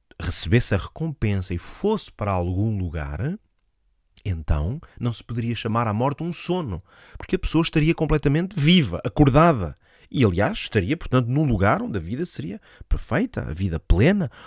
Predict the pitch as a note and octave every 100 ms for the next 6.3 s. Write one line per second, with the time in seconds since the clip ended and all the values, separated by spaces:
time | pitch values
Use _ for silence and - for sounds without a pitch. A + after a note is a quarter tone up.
0 | - C#3+ C#3 A#2+ E3 C3+ E3 C#3+ G3 -
1 | _ - - A#2 C#3 F2 - F2 - A#2+
2 | B2 E3+ - C#2+ D2+ G2+ A2+ C3 - D3+
3 | D#3 F3 E3+ C#3 A2+ F#2 A#2 F3+ - -
4 | G#2+ G2+ F#2+ - E3 F#3+ C#3 - D3 C3+
5 | - - A#2+ C3+ B2+ A2+ C3 C3+ G#2 G#2+
6 | G2+ E2+